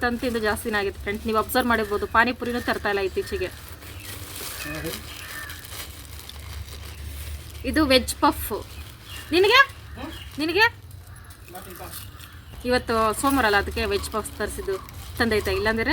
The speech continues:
Speaker 1: ನಾನ್ ವೆಜ್ ಪಫ್ ತರ್ತಿತ್ತು. ಇದು ತೋರ್ಸೋಕ್ಕಾಗ್ತಿಲ್ಲ ಫ್ರೆಂಡ್ಸ್,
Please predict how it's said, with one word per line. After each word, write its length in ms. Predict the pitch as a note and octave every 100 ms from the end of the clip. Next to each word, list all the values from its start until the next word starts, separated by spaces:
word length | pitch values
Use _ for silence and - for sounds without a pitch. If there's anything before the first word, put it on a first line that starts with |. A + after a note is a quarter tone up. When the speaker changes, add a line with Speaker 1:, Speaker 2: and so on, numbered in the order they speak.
| C#4+
Speaker 1:
ನಾನ್ 140 | G#3 A3
ವೆಜ್ 120 | -
ಪಫ್ 160 | G3 -
ತರ್ತಿತ್ತು. 320 | F#3 F3+ F3 - - - - - - - - - - - - -
ಇದು 140 | A#3+ - - - - - - - - - -
ತೋರ್ಸೋಕ್ಕಾಗ್ತಿಲ್ಲ 580 | C4 C4+ A#3 G#3+ F3+ F#3+
ಫ್ರೆಂಡ್ಸ್, 200 | G3